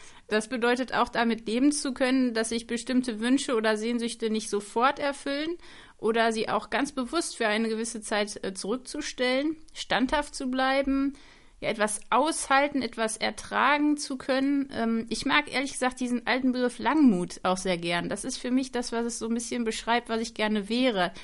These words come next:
Also länger mutig zu sein als andere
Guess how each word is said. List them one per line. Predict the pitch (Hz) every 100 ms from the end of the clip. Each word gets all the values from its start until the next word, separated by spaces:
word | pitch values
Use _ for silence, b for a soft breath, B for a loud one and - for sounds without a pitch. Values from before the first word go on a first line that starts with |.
| B
Also | - 202
länger | 208 254 294 262
mutig | 226 277 285 233 208 - B B -
zu | 226
sein | 208 226 226 -
als | 196 -
andere | 190 226 285 330